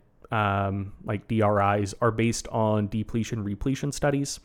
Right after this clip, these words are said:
And, uh, so like I said, I'll, I, I said I would talk about that a little bit more. And the way that they tend to work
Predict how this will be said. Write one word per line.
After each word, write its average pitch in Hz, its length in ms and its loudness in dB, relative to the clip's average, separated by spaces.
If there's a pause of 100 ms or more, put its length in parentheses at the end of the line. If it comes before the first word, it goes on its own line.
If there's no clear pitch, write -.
(640)
And, 113 720 4
uh, 107 240 2
so - 160 0
like 165 140 6
I 139 40 2
said, 110 160 2
I'll, 104 320 4
I, 110 360 2
I - 20 2
said 110 200 0
I 104 60 4
would 104 140 2
talk 107 240 0
about 101 240 -2
that 104 240 0
a 110 60 0
little 104 180 0
bit 101 160 -2
more. 104 400 2 (640)
And 143 200 2
the 160 60 4
way 269 180 4
that 302 140 2
they 165 120 2
tend 131 300 0
to 113 80 0
work 127 420 2